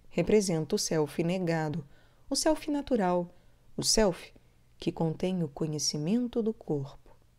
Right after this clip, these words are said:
Logo, esse outro não pode ter alma.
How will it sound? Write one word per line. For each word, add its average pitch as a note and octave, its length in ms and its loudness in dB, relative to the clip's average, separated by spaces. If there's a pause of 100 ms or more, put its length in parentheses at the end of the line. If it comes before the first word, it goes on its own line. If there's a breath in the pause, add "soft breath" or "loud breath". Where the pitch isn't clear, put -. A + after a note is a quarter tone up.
(380)
Logo, D#3+ 460 4 (420)
esse - 360 -2
outro E3+ 340 2 (920)
não G#3 220 -2
pode D3 460 -4
ter D#3 240 -4
alma. D3+ 460 -6